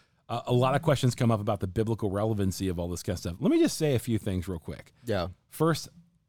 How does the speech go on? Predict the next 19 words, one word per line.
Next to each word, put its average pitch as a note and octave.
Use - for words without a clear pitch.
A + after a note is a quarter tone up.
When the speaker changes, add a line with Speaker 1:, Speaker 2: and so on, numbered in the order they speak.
Speaker 1:
I A#2
would D3+
consider C3
myself A#2
a G#2
scholar A2
with G#2+
a F#2+
little G2+
S. D#2+
It -
means A2+
I A2+
know A2+
enough G#2+
to A2
be G2+
dangerous. B2+
Speaker 2:
Yeah. G#2+